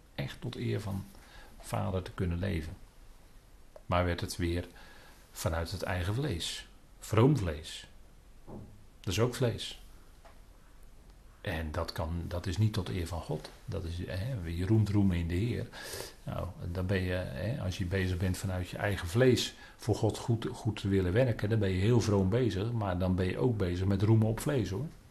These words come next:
Want in, goed, eh, Galatenbrief, luister die, die, die studies nog maar eens na. Hè, dat, eh, daar, daar gaat het steeds over die dingen.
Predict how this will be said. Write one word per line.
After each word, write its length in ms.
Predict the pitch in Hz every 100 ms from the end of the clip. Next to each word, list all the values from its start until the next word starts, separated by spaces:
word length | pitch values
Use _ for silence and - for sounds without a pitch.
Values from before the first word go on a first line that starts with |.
| - - - - - - - - - - - -
Want 260 | - 80 -
in, 180 | 95 - 90 85 90 -
goed, 320 | - 117 110 - - - -
eh, 100 | - 160 - 139
Galatenbrief, 760 | - 110 107 113 92 90 - - - -
luister 340 | 101 92 - 90
die, 320 | 95 90 87
die, 360 | 92 92 107 117 -
die 180 | 101 90
studies 340 | - 107 95 90
nog 120 | 95
maar 200 | 92 90
eens 100 | 87
na. 320 | 104 117 - - - - - - - - - - - - - - - - - - - - - -
Hè, 320 | 92 101 113
dat, 300 | 98 95 -
eh, 80 | 87 87 92 87 92 - 101 90
daar, 260 | 87 90 85
daar 520 | 85 87 90 92 113
gaat 280 | 110 98 92
het 300 | 95 - - 107
steeds 440 | - 127 120 120
over 260 | 104 92 95
die 160 | 107
dingen. 340 | 104 135 107